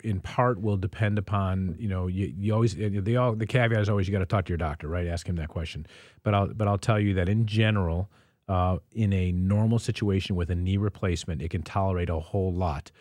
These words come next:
Most of our guys would say you can play doubles tennis, you could ski blue runs, you can dance, you can get on an elliptical, you can use a bike. I would just like you to avoid ballistic activities, activities where the leg comes off the ground and pounds back down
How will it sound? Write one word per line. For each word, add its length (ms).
Most 200
of 60
our 140
guys 240
would 100
say 100
you 140
can 140
play 160
doubles 340
tennis, 500
you 100
could 140
ski 240
blue 300
runs, 480
you 120
can 160
dance, 400
you 60
can 80
get 160
on 60
an 60
elliptical, 640
you 100
can 100
use 160
a 60
bike. 420
I 60
would 140
just 180
like 200
you 80
to 140
avoid 500
ballistic 680
activities, 600
activities 440
where 120
the 80
leg 260
comes 220
off 180
the 100
ground 280
and 100
pounds 300
back 240
down 360